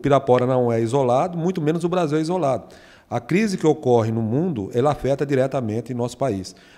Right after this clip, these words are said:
As nossas indústrias importam, exportam menos. Quando elas exportam menos, elas arrecadam menos, pagam menos impostos.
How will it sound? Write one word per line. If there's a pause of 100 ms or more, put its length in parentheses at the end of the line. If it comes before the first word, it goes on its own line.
As
nossas
indústrias
importam,
exportam
menos. (320)
Quando
elas
exportam
menos,
elas
arrecadam
menos,
pagam
menos
impostos.